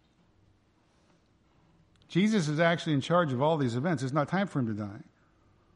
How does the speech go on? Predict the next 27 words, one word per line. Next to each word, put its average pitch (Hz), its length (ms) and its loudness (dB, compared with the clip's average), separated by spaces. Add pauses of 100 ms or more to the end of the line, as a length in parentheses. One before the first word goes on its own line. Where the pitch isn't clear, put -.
(260)
That 175 120 -4
day's 175 180 2
coming, 180 320 2
about 139 220 0
six - 260 -4
months 170 240 0
down 151 200 0
the 143 60 0
road. 156 200 0
He'll 180 160 0
set 170 220 -4
the 135 80 -4
appointed 123 340 -2
time. 113 400 -8 (1300)
So 156 120 0
I 196 100 8
personally 151 420 0
think 160 340 -2
John, 156 580 2
very 156 420 2 (160)
underwhelmingly 131 1300 2 (1800)
in 147 120 2
his 139 180 4
account, 127 380 -2 (3000)
tells 156 240 4
us 143 100 -4
how 147 260 4